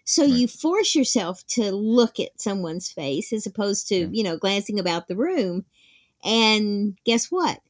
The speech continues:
Speaker 1: Eventually that becomes the norm. And because we,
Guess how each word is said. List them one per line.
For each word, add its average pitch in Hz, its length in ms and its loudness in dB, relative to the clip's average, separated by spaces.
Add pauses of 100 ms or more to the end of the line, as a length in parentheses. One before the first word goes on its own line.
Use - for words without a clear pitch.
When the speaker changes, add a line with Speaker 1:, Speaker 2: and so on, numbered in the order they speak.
Speaker 1:
Eventually 247 560 4
that 247 320 0
becomes 277 420 2
the 196 140 0
norm. 208 580 -2 (580)
And 214 300 0
because 294 240 2
we, 415 380 4